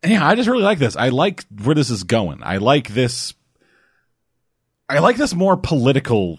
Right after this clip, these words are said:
almost, kind of story thing. Like, it, it doesn't seem like it's going, like, super fucking, like, Game of Thrones-y political, but the fact that it isn't just fucking, "We're gonna fight using our awesome powers against demons and shit." It's not that. It is just, demons are people too,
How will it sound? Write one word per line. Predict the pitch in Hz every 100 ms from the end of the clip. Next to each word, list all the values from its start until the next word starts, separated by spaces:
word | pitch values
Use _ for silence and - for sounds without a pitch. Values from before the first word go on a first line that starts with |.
| _ _ _ _ _ _ -
almost, | - 123 95 82 - - -
kind | 165 110
of |
story | - 110 92
thing. | 82 76
Like, | 76 98
it, | 127 123 _ _ _ _ _
it | 160
doesn't | 220 240
seem | 233
like | 196
it's | 180
going, | 156 156
like, | 135 110
super | - 135 127 135
fucking, | 127 127 120
like, | 110 90
Game | 117 110
of |
Thrones-y | 107 107 113
political, | 123 131 139 156 147 - _ _ -
but | 131 123 _ _ _ -
the | 135
fact | - 202 196
that | 185
it | 165
isn't | 151 147 170 120
just | 110 131 -
fucking, | - 135 123 107 98 92 - _ _ _ _ _ _
"We're | - 139
gonna | 151 151 120
fight | - 156 127
using | 110 127 127 117
our | 107
awesome | 113 131 - 113
powers | - 127 113 107
against | 117 120 123
demons | 131 107 92
and | 92
shit." | - 85 - _ - _ -
It's | 131
not | 139 220 127 107
that. | 107 - -
It | 120
is | 117 110
just, | - 117 120 98
demons | 180 208 180
are | 160
people | - 156 143
too, | 131 120 113